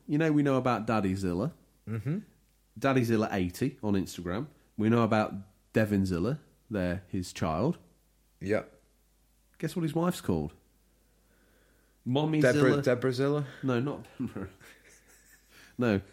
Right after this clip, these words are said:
Speaker 1: she owns a kebab shop down the bottom end of the village.
Speaker 2: Oh, yes.
Speaker 1: The dodgy one that you,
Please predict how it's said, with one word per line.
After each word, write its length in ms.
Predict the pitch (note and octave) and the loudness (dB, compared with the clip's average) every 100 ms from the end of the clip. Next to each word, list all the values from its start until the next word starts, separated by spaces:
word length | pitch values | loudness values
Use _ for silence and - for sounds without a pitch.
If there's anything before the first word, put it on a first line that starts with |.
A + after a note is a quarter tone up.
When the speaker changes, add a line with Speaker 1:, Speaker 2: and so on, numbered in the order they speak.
| - | -10
Speaker 1:
she 260 | - C#3+ | 0 4
owns 200 | C#3+ C3 | 4 4
a 40 | B2 | 2
kebab 380 | A2+ A#2+ A#2+ | 2 2 0
shop 300 | A#2+ - D#2 | -2 -4 -2
down 160 | - F#2+ | -2 0
the 80 | G2 | 0
bottom 260 | G#2 D#2+ | 0 0
end 140 | G#2 G#2+ | 0 0
of 80 | G#2 | 0
the 80 | |
village. 500 | G#2+ A2 A#2 C3 - - | 0 0 0 -2 -6 -6
Speaker 2:
Oh, 500 | G#2+ A#2+ A2+ G#2+ G2 | 0 2 4 2 0
yes. 220 | E2+ D#2 | -2 -4
Speaker 1:
The 60 | C3 | -2
dodgy 380 | B2+ C#3+ - A2 | 2 2 2 0
one 340 | F#2 E2+ F2+ | 2 0 0
that 180 | F#2+ - | -2 -2
you, 180 | A2 | -2